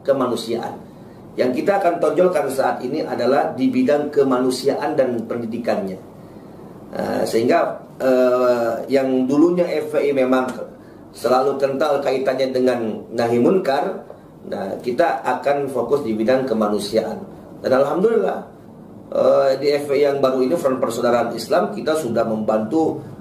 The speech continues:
eh, baik di dalam negeri sampai ke internasional, sampai kita mengirim bantuan ke Gaza atas nama Front Persaudaraan Islam. Jadi, ruh perjuangan ini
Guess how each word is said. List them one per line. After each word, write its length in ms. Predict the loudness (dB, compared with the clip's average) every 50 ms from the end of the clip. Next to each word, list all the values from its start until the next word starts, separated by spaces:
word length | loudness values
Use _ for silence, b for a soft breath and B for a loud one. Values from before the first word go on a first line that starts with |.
| B B B -12 -4
eh, 320 | 2 4 6 6 4 4
baik 400 | 2 0 0 0 0 0 -2 -2
di 400 | 0 2 4 4 4 2 0 0
dalam 320 | 2 4 4 4 4 2 0
negeri 480 | -2 -2 0 2 2 2 2 2 -2 -8 -10 -16 -16 -14 -14 -12 -12
sampai 480 | -4 -2 -2 -2 -2 2 2 2 2 2
ke 160 | 2 2 4 4 4 2 2 0 0 -2 -6 -8 -8
internasional, 800 | -8 -2 0 0 2 2 0 2 2 2 2 2 0 -2 -4 -8
sampai 300 | -6 -4 -4 -2 -2 -2
kita 160 | -4 0 -2 0
mengirim 380 | 0 2 4 4 4 4 4
bantuan 400 | 2 2 2 0 0 0 0 0
ke 160 | 0 -2 0 0
Gaza 320 | 0 0 2 0 0 0
atas 160 | 0 -2 -4
nama 480 | -2 -2 -2 0 0 0 0 -2 B B B B B B
Front 260 | -6 -2 -2 -2 0
Persaudaraan 540 | 0 0 0 2 2 2 2 2 0 -2 -2
Islam. 480 | -8 -10 -8 -6 -4 -4 -4 -6 -12 -16 B B B B B B B B B B B
Jadi, 400 | -4 2 4 4 4 4 2 0
ruh 380 | -2 0 2 4 2 2 0 -2
perjuangan 640 | -4 -4 -4 -4 -4 -2 0 0 0 0 -2 -4 -4
ini 480 | -4 -2 0 2 4 4 2 0 -6